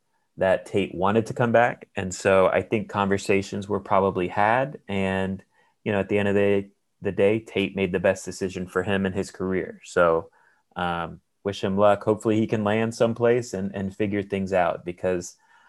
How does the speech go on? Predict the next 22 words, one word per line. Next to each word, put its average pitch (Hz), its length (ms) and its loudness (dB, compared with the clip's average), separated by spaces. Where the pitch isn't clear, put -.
I 104 60 -2
think 117 160 2
he 127 100 -2
can 113 380 2
be 107 140 2
a 101 40 2
fun 101 300 0
player 104 260 4
to 95 80 2
watch 98 540 2
in 98 120 -6
the 92 80 0
right 95 200 2
system, 104 680 0
at 95 160 -8
the 85 60 -2
right 87 280 -2
level, 92 500 0
et - 160 -12
cetera, 87 300 0
et 85 120 -6
cetera. - 400 -8